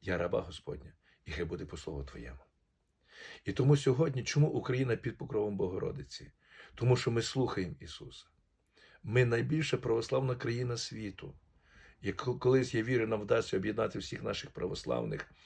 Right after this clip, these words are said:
відірвати залишки від Москви, люди напоумляться, і духовенство, і єпископи, і наша церква буде найбільшою православною церквою світу, якою вона реально і є сьогодні. За кількістю парафій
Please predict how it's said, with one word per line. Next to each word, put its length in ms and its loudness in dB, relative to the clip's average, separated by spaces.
відірвати 560 4
залишки 540 2
від 180 -4
Москви, 540 0
люди 200 -2
напоумляться, 720 -2
і 80 -4
духовенство, 640 0
і 60 -6
єпископи, 720 -8
і 80 0
наша 280 2
церква 380 2
буде 240 0
найбільшою 720 -4
православною 520 -4
церквою 400 -12
світу, 420 -12
якою 420 0
вона 260 2
реально 300 6
і 140 -8
є 120 -4
сьогодні. 580 -8
За 140 -2
кількістю 500 -8
парафій 580 -2